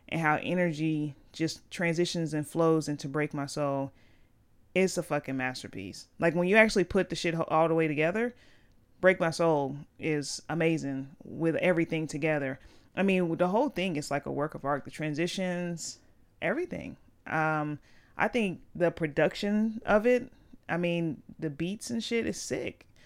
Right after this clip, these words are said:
Uh, so let's talk about Mika's favorite songs. Um, I actually can listen to this pretty much straight through, like,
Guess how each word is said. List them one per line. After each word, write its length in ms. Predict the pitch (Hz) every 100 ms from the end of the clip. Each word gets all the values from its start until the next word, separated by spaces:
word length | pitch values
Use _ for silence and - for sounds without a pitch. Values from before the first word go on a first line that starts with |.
| - - - -
Uh, 540 | 170 165 160 156 147 143 _ _ _ _ _ _ _ - - -
so 140 | -
let's 140 | 262 -
talk 160 | 214
about 180 | 190 151
Mika's 220 | 156 147
favorite 220 | - 131
songs. 380 | 131 120 120 - - - - - -
Um, 560 | - 151 151 151 156 151 - - - - -
I 240 | 440 539
actually 200 | 427 339
can 140 | 254 202
listen 240 | 208 190
to 100 | 170
this 140 | 165
pretty 200 | - 170
much 220 | 156 151 139
straight 260 | 156 151
through, 360 | 143 143 139 131
like, 280 | 143 139